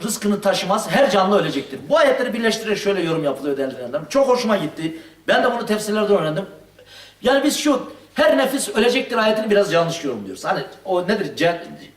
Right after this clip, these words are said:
e, Zincirlikuyu'da da yazıyor ya İstanbul'da.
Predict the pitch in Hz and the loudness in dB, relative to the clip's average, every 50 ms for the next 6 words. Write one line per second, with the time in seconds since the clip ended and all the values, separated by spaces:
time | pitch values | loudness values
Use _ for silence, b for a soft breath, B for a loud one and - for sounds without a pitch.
0 | _ - - - - 143 151 160 156 156 156 143 127 151 170 180 180 190 180 160 | _ -20 -20 -18 -16 -14 -12 -12 -10 -10 -10 -8 -6 -6 -4 -4 -4 -4 -4 -4
1 | 165 165 160 175 175 170 170 170 165 226 254 - - - 190 - - - - - | -4 -4 -2 2 4 4 4 4 2 0 -2 -2 -2 -2 -4 -4 -6 -8 -8 -8
2 | - 117 110 107 B | -10 -10 -14 -16 B